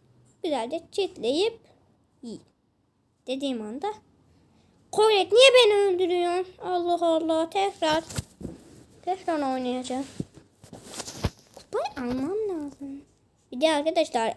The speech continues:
a-, on rütbenin üzerine çıktığı için eksi yiyor. No. Geçen çok sevindim ben ya.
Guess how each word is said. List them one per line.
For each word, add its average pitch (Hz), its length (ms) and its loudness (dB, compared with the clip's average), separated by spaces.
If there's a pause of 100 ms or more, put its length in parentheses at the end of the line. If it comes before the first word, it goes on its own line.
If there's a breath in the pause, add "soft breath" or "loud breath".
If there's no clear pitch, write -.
a-, 240 180 -2 (380 loud breath)
on 269 180 -2
rütbenin 294 300 2
üzerine 302 340 2
çıktığı 381 280 -2
için 381 240 0
eksi 233 280 -6
yiyor. 226 280 -2 (2500)
No. 466 560 2 (440)
Geçen 302 360 -4
çok 302 240 0
sevindim 233 500 -2
ben 233 260 -4
ya. 254 160 -4